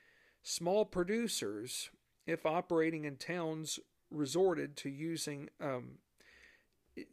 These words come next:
if they operated in towns, n-, very few small producers were able to operate in towns, but if they did,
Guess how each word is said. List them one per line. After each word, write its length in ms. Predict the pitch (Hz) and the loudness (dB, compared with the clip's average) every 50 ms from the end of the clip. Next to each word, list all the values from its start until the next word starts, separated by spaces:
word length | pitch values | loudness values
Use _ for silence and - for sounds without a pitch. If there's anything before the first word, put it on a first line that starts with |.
| - - | -12 -6
if 200 | - 156 156 - | -4 -4 0 2
they 120 | 175 165 | 0 0
operated 540 | 170 175 170 175 - 165 160 165 156 151 143 | 2 2 0 2 4 6 6 6 6 4 0
in 100 | 139 139 | -2 -4
towns, 440 | - - 160 160 147 139 135 131 - | -4 -4 -2 -2 -2 -4 -6 -6 -6
n-, 260 | 160 - - - - - - | -6 -6 -6 -8 -12 -12 -8
very 220 | 165 156 160 165 156 | -2 0 2 2 2
few 180 | - 170 156 | 0 -2 -2
small 320 | 147 - - 160 151 147 139 | -2 -2 0 0 0 0 0
producers 640 | - - 131 143 143 147 143 - 147 131 - - | -2 -2 -2 0 0 -2 -2 -2 -4 -6 -4 -2
were 140 | 151 143 135 | -2 -2 0
able 180 | 139 135 131 | -2 -2 -4
to 80 | 131 - | -4 -4
operate 420 | - 147 147 - - 135 131 143 | -2 -4 -4 -2 -2 -2 -2 -2
in 60 | 143 127 | -4 -6
towns, 420 | - 147 147 147 143 139 127 - - | -6 -4 -4 -4 -4 -6 -8 -8 -6
but 100 | 143 143 | -6 -6
if 100 | 131 - | -6 -6
they 140 | - 139 143 | -6 -8 -6
did, 400 | 147 170 180 165 147 147 147 | -2 0 2 2 2 0 -2